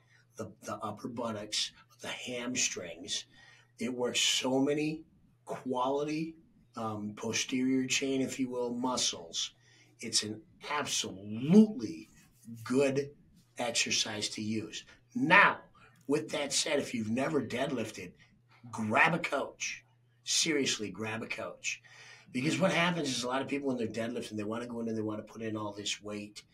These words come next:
Their, their bar will get past their toes and it's hanging. Well, we all know that if you go out and move a table and you get the weight away from your body and you turn or twist the wrong way, you're gonna throw your back out.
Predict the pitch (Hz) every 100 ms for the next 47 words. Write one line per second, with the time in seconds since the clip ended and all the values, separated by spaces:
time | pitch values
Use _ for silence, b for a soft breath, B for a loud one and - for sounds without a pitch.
0 | B B B B - 107 95 - 95 87
1 | - - 107 110 113 107 107 110 - -
2 | 104 107 - 104 - - 98 107 101 98
3 | 95 - - 107 104 107 107 107 107 B
4 | B B B 123 131 135 170 175 127 135
5 | 147 113 101 101 - 135 131 127 123 107
6 | 113 113 101 - 110 95 87 90 B B
7 | B 110 107 104 110 - 110 107 113 104
8 | 104 104 104 95 87 104 110 92 85 -
9 | B B 107 104 98 - - - 113 113
10 | 113 101 - - 110 107 - 101 98 92
11 | 117 147 - 104 - 110 113 107 - -
12 | - 98 73